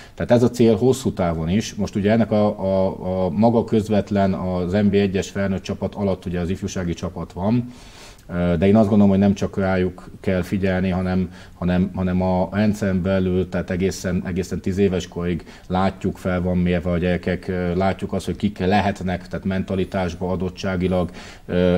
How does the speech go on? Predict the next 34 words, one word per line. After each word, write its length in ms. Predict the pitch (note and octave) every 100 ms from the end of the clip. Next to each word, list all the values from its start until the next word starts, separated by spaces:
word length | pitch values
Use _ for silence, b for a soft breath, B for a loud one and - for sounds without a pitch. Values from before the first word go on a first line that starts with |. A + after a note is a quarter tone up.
| F2+
szülői 440 | - G#2 G2+ G2+
háttér, 640 | F#2+ F#2+ F#2 - G2+ F#2+ F2+
hozzáállás, 920 | G2 F#2 F#2 F#2 F#2 F#2 F#2 F#2 -
kik 200 | G2+ G2+
azok, 200 | F#2 F2+
akik, 380 | F2+ F2+ - B B
akik 180 | F2 E2+
a 40 |
következő 420 | G#2+ G2 - F#2 F2+
tíz-tizenöt 640 | G#2+ F#2 G#2+ F#2 F2+ F2
évben 300 | F#2+ F2 F2+
eljuthatnak 640 | G2+ G#2 G2 G2 G2 F2+ F#2+
odáig, 280 | F#2+ F#2+
hogy 140 | - F2+
akár 360 | F2 F2 F2
N 60 | F2+
B 40 |
egy, 420 | E2 F2 A#2+ A2 - B B -
ö, 220 | F#2 F#2
ez 120 | G#2 G#2+
akár 300 | G#2 F2 E2
Szombathelyen, 580 | A2 A#2 A2+ A2 G2+
hogyha, 440 | F#2+ F2+ F#2+ F2+ F#2
ha 340 | F#2 F#2 F2+
itt 200 | F#2+ F#2+
maradnak, 460 | G2+ F#2 F2+ F#2 F2
vagy 120 | F2+
ez 100 | F2+
a 60 | F2+
céljuk, 500 | - F2+ F2 F2 - B B
vagy 120 | E2+
hogyha 160 | F2+ F2+
magasabb, 640 | G2 F#2+ F2 F#2+ E2+ E2
ö, 220 | F#2 F2